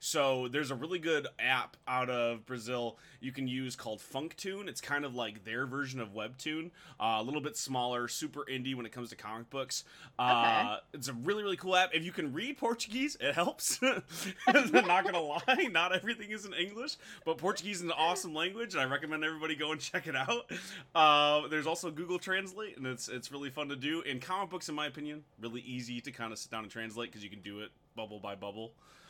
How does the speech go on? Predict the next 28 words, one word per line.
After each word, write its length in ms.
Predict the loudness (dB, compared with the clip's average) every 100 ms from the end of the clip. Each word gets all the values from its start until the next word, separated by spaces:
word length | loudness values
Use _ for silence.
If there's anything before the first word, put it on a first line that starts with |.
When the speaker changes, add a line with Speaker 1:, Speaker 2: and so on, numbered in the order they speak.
| -20 _
Speaker 1:
Uh, 320 | -4 -4 -6 -12
so. 360 | -12 -12 -12 -16 _ _ _ _ _ _ -8
Speaker 2:
There's 200 | -2 0
Speaker 1:
Uh, 40 | 2
Speaker 2:
an, 60 | 2
another 420 | 2 4 4 6
app 360 | 6 4 4
that 120 | 0 0
I 100 | 0
would 180 | -2 -2
recommend 600 | -2 -4 -2 -2 -4 -6
when, 200 | -6 -6
while 280 | -4 -4 -2
you 80 | -4
download 400 | -2 -2 -4 -4
that 180 | -4 -2
one. 220 | -2 -2
It's 180 | -4 -2
called 260 | 2 2
Duolingo, 960 | 4 4 4 4 2 0 4 6 6 6
and 100 | 6
you 80 | 6
can 140 | 4
start 260 | 2 4 4
Speaker 1:
Duolingo! 140 | 4 6
Speaker 2:
learning 540 | 6 8 8 8 6
Speaker 1:
<laughs> 0 |
Speaker 2:
Portuguese. 840 | 6 4 4 0 -2 -2 2 4